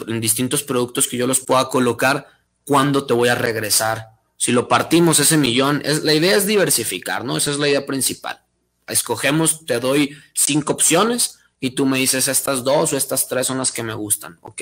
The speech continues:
si sab-, hacemos tres, le vamos a meter quinientos mil a una, trescientos mil a otra y doscientos mil a otra.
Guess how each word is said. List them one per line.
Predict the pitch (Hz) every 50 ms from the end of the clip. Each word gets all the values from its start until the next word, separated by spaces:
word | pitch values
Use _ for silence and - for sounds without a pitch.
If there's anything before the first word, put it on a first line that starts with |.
| 120 117
si | - - 113
sab-, | 104 - - 113 113 -
hacemos | - 110 - - 123 123 127 - -
tres, | - 104 92 95 - - -
le | - 117
vamos | 117 131 135 -
a | 131
meter | 117 107 98 - - 120 120 - - - - - - _ _ _ _
quinientos | - 131 123 120 117 113 110 120 113 117
mil | 127 139 139 135
a | 131
una, | 143 170 185 190 208 - - - - _ _ _ -
trescientos | - 123 120 - - 123 120 110 117 110 113
mil | 127 135 135
a | 131 135
otra | 143 165 180 175 - 302 - - - -
y | 135 131
doscientos | 127 120 117 - 123 113 110 - 113 107
mil | 117 117 117 113
a | 107 104
otra. | 104 95 - - - -